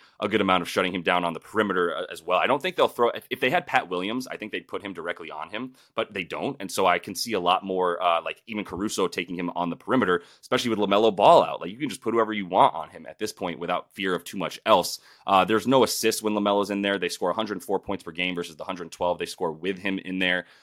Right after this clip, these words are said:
Uh, they're playing at a ninety-five pace without LaMelo versus ninety, basically a hundred, ninety-nine point six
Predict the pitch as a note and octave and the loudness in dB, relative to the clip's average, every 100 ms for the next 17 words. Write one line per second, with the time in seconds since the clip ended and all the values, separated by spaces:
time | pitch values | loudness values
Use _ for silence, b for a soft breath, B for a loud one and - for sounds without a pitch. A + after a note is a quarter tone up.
0 | b E2 D#2+ E2 F#2 - G#2 F#2 E2 F#2 | b -4 -2 0 -2 0 2 2 0 0
1 | G#2 C3+ C3 B2+ G2 F#2 G#2 - - - | 0 0 -4 -4 0 2 0 -2 -12 -8
2 | G2 - F2 E2 F2 F2+ F2 F2 F2 F2 | -6 -8 -8 -4 -4 -2 0 0 0 -2
3 | F2 F2 F2 F#2+ D#2+ D#2+ _ A#2 C#3+ F2+ | -8 -8 -8 -8 -12 -18 _ -6 -4 -6
4 | A#2 G#2+ E2 F2+ G2+ F#2+ F2 E2 - G#2 | -6 -4 -4 -4 -4 -4 -6 -10 -4 -4
5 | - | -4